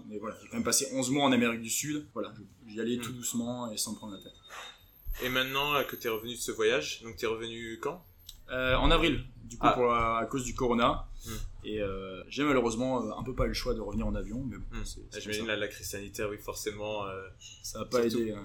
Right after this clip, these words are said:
Speaker 1: ouais.
Speaker 2: comme on voit maintenant à quel point le, le covid, euh, justement, euh, agit au Brésil. Parce que les, les conséquences assez désastreuses qui se passent là-bas. Je sais pas si tu suis un peu,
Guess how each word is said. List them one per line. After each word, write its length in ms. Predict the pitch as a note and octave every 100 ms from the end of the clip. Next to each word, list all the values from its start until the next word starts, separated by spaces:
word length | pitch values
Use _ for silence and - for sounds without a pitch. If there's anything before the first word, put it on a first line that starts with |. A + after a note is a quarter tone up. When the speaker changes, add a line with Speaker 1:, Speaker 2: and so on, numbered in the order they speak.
| G2
Speaker 1:
ouais. 40 |
Speaker 2:
comme 180 | - B2+
on 100 | C3
voit 220 | C3+ C3+
maintenant 300 | C3 A#2 B2
à 120 | A#2+
quel 180 | - -
point 200 | - A2+
le, 180 | G#2+ G2+
le 100 | G#2
covid, 380 | G#2 G#2 A2 A2
euh, 420 | G2+ G2 G2 G2 F#2
justement, 440 | - - F#2+ G2 F#2+
euh, 120 | F2+ F2+ - -
agit 300 | G#2+ G2+ G#2+
au 60 |
Brésil. 340 | G#2 G2 G#2 A2+ -
Parce 80 | -
que 60 | G#2 G2+
les, 80 | F#2+
les 120 | G2
conséquences 440 | G#2+ - A2 G#2
assez 180 | - G#2
désastreuses 540 | F#2+ G2+ G2 - A2+
qui 100 | - G2+
se 60 |
passent 180 | - -
là-bas. 120 | A2
Je 60 | A#2
sais 60 |
pas 80 | C3
si 100 | B2
tu 100 | -
suis 160 | - B2
un 80 | A2
peu, 240 | D3 E3